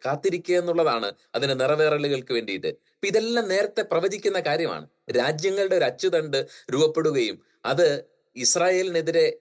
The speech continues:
വടക്കേ അറ്റത്ത് നിന്നൊരു സം-, ഏഹ്, ഇസ്രായേലിനെ വിഴുങ്ങാൻ വരുന്നതും അവർ പരാജയപ്പെടുന്നതും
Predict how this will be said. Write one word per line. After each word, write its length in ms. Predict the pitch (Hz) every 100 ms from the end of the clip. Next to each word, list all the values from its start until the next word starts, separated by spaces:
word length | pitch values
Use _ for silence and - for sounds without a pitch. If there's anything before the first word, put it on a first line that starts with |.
| -
വടക്കേ 380 | 120 135 - 165
അറ്റത്ത് 380 | 156 156 160 156
നിന്നൊരു 200 | 147 143
സം-, 380 | 139 139 151
ഏഹ്, 560 | 123 131 - 113 - 131
ഇസ്രായേലിനെ 500 | - - 160 165 165
വിഴുങ്ങാൻ 440 | 131 139 175 175
വരുന്നതും 440 | 156 139 143 123 117 _ -
അവർ 140 | 139
പരാജയപ്പെടുന്നതും 1040 | - 135 156 170 180 170 156 147 147 -